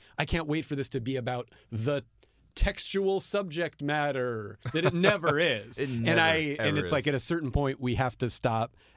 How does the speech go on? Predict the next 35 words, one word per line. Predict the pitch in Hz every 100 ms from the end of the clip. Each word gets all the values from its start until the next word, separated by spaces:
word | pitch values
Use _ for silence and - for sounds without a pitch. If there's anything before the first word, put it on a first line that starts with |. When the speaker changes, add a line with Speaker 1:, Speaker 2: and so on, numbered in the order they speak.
| -
Speaker 1:
asking | 160 160 151
it | 135 127
to | 120
be, | 120
'cause | 110 117
I | 123
do | 139
think | 127 117
he |
finds | 120 127 123
these | 104 113
really | 104 127 120
interesting | 120 113 127 123 113
milieus | 113 127 220 185
and | 147
he | 131 117 - -
soaks | - - - 170 170 -
in | 135 120
them, | 113 110 107 - -
but | 120
then | 143
he | 120
uses | 127 135 120
them | 120 120
to | 113
tell, | - 120
I | 117
think, | - 113
ultimately | 131 113 120 113 117
very | 101 107 104 101
simple | - 117 110 - 110
stories | - - 208 202 190
that | 202
I | 208
think | 233 220